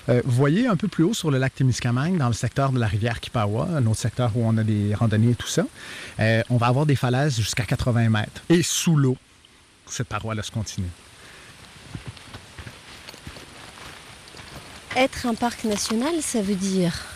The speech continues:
Speaker 2: conserver, protéger.
Speaker 1: Oui.
Speaker 2: Quel type d'espèces,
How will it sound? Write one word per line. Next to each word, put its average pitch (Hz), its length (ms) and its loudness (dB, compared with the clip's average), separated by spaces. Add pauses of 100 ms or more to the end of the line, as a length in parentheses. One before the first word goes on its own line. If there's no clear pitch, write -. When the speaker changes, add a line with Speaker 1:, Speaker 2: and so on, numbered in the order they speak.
(200)
Speaker 2:
conserver, 226 760 0
protéger. 233 580 -2 (440)
Speaker 1:
Oui. 95 60 -10 (300)
Speaker 2:
Quel 285 200 2
type 285 240 -4
d'espèces, 254 720 -2